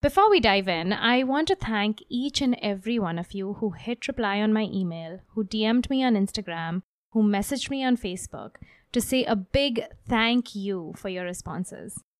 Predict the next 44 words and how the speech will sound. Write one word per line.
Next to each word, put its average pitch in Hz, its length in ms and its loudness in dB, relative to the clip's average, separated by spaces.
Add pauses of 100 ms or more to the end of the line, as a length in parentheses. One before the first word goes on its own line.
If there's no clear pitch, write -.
(160)
Last 220 400 0
week, 294 200 -4
I 269 80 2
had 262 120 -2
asked 180 320 -4
you 214 60 -8
to 202 100 -10
tell 185 220 -4
me 208 160 2
what 190 220 -2
you 196 100 -6
like 165 260 -8
about 175 220 -6
Cutting 170 280 -6
Chai 175 220 -6
Stories, 185 560 -6
why 170 160 -8
you 196 160 -2
keep - 220 -12
coming 175 260 -6
back, 175 480 -8 (320)
and 208 160 0
what 233 240 0
you'd 254 140 0
like 196 200 0
more 180 220 2
of 190 220 0
in 190 60 0
the 180 100 0
rest 185 260 -2
of 202 80 -4
the 175 100 -4
season. 208 540 -6 (420)
So 208 440 -2
this 269 320 0
episode 285 500 0
comes 208 300 0
to 208 100 -4
you 180 220 -6
thanks 208 540 -4
to 214 120 -2
Oswald 233 560 -2
and 202 220 0
Laura, 175 460 -2